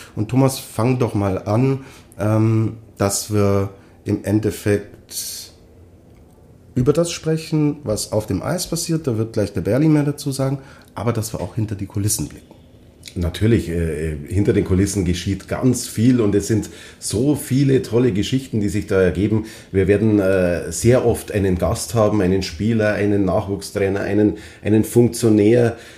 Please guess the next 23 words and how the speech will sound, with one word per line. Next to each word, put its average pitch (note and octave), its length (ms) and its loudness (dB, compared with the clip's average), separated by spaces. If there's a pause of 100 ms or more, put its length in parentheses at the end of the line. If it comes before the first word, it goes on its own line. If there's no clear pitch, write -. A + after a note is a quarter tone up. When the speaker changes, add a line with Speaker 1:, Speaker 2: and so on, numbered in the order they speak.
(140)
Speaker 2:
ähm, G2 500 0
der G#2+ 100 2
mit G#2 140 4
Sicherheit G#2+ 400 0
tolle G#2+ 240 2
Geschichten G2+ 480 -4
erzählen G2+ 560 2
kann. G#2+ 380 4 (320)
Viele A#2+ 760 4
haben G#2 220 4
ja G2+ 140 4
selbst, F#2+ 420 0
äh, F#2 260 2
von F2+ 140 -2
den D#2+ 100 2
Nachwuchstrainern G#2+ 680 0
zum F2+ 140 -2
Beispiel, F2+ 420 0
waren F2 160 0
ja E2+ 100 0
selbst F2+ 380 -4
hochklassige F#2+ 680 -4
Eishockeyspieler. G2+ 640 -2